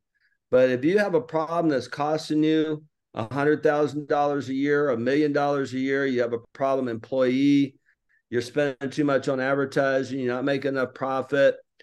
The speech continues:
whatever, you don't have to live with that problem. Your solution is right here.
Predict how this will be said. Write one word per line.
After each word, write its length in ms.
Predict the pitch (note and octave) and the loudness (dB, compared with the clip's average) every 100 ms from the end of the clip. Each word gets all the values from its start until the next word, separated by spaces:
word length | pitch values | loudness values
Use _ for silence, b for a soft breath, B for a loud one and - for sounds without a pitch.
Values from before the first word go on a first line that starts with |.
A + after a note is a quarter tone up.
| b _ | b _
whatever, 800 | - D#3+ G3 A#3+ D#3 B2 B2 - _ _ _ _ _ - | 4 6 6 6 4 2 2 -2 _ _ _ _ _ -2
you 120 | C#3 | 2
don't 240 | G3 G#3+ | 2 0
have 300 | - D#3 D#3+ | -6 -4 -4
to 80 | - | -4
live 320 | C#3 D3+ E3+ | -2 4 4
with 120 | C3+ B2+ | 4 -2
that 260 | C#3 - - _ _ _ - | -2 -2 -8 _ _ _ -6
problem. 600 | D#3 B3 C#4 G#2 - - _ _ _ _ _ - | -4 -2 -4 -6 -10 -18 _ _ _ _ _ -4
Your 180 | C#3 | -2
solution 960 | D3 - D#3 F#3 C#4 - D3 C3+ C#3 C#3+ _ _ _ - | 0 0 2 2 0 -4 -2 -2 -2 -8 _ _ _ -6
is 200 | C3+ C3+ | -4 0
right 240 | E3+ F3+ | 0 0
here. 320 | F3+ B3+ - | -4 -6 -10